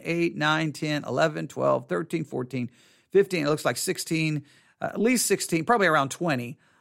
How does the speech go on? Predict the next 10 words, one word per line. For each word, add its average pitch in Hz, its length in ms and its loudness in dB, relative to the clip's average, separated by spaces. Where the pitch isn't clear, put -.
links 185 480 2
here 139 200 0
that 135 140 2
are 143 160 4
all 165 240 4
in 135 320 -6
red, 131 480 2
um, 123 320 0
all 165 280 6
dealing 131 560 0